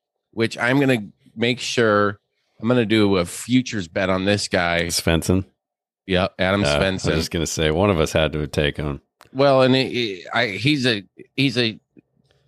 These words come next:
Speaker 1: lead pipe cinch lock for a top ten.
Speaker 2: Yeah.
Speaker 1: But you know what? Uh,
Speaker 2: We just got the intel.
Speaker 1: yeah, he's, the guy is phenomenal, and he ha-, hit the ball C plus last week and finished seventh.
Speaker 2: Yeah. All right, so I wrote down some,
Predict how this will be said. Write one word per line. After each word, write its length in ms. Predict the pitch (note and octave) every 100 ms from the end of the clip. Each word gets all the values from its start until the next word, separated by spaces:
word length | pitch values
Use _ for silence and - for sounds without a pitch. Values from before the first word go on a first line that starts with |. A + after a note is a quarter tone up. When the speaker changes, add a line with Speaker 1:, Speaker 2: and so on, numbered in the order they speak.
| _
Speaker 1:
lead 320 | - B2 D3+ -
pipe 280 | D3 C3
cinch 380 | - - A2+ -
lock 380 | G2 G2 G#2+ -
for 160 | F2+ F2
a 40 |
top 380 | - - F#2+ -
ten. 420 | - F#2 F2 E2 E2 _ _ _
Speaker 2:
Yeah. 220 | F#2+ F#2+ E2
Speaker 1:
But 80 |
you 100 | G#2+
know 180 | G#2+ A2
what? 420 | G#2+ A2+ A2+ -
Uh, 280 | G2 F#2+ F#2 - _ _ -
Speaker 2:
We 120 | A2+
just 140 | D3
got 180 | - C#3
the 80 | C3
intel. 500 | B2 D#3+ - D#2 C#2 - _ _ _ _
Speaker 1:
yeah, 320 | A2 A2 F#2+
he's, 280 | E2+ G#2+ G2+
the 160 | - G#2+
guy 300 | F#2 A2 A#2
is 180 | A2 G2+ F#2+ -
phenomenal, 580 | A#2+ A2+ A#2+ A#2+ G#2+
and 80 | G2
he 280 | G#2+ G#2 G2 -
ha-, 240 | G2 A2+ -
hit 160 | B2
the 80 | -
ball 300 | G2 A#2 A2+
C 240 | - C3 A#2
plus 420 | - B2+ B2+ -
last 300 | G2 F#2 -
week 160 | G#2
and 160 | G2 F2
finished 440 | - G#2 F2 -
seventh. 460 | - A2 G2 E2 - - -
Speaker 2:
Yeah. 240 | - D#2 C#2+ - - _ _ _ _ - - -
All 80 |
right, 160 | A2+ A2
so 120 | -
I 100 | C3+
wrote 200 | D#3+ C3+
down 180 | A2+ A#2+
some, 200 | G#2 G2+